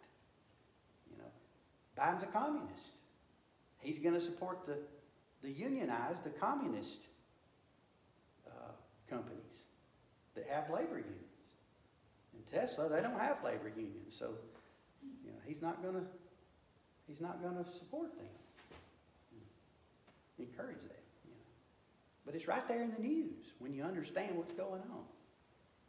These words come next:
Right? And so it's trusting in oppression. That's what trusting in oppression will be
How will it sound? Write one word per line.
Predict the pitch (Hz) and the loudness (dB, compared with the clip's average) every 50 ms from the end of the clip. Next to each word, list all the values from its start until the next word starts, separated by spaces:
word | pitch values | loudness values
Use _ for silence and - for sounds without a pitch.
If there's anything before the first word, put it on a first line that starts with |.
| - - - - - - - | -20 -20 -20 -20 -20 -20 -18
Right? | - 156 170 - - - - - - - - - - - - - - - - - | -16 -16 -16 -16 -20 -20 -20 -20 -20 -20 -20 -20 -20 -20 -20 -20 -20 -18 -12 -10
And | 123 123 | -10 -10
so | - - 139 135 127 | -2 2 2 4 4
it's | 113 - - - - | 2 0 -2 -6 -6
trusting | - - 185 190 185 - - - 147 143 139 139 135 | 6 8 10 10 10 8 4 0 -2 0 0 0 -2
in | 135 - | -2 -4
oppression. | - - - - 131 127 - - - - - - - - - - - - - - - - - - - - - | -4 -4 -4 -2 -2 -2 -4 -6 -12 -14 -16 -16 -18 -20 -20 -20 -20 -20 -20 -20 -20 -20 -20 -20 -20 -20 -16
That's | - - - - | -14 -14 -12 -10
what | 123 - - - - - | -10 -10 -10 -10 -8 -6
trusting | - 135 - - - 117 | -4 -4 -4 -6 -8 -8
in | 117 120 117 117 - - | -8 -6 -8 -8 -10 -10
oppression | - 120 117 - - - | -8 -8 -8 -8 -12 -14
will | - - - - - | -16 -18 -18 -20 -18
be | - | -18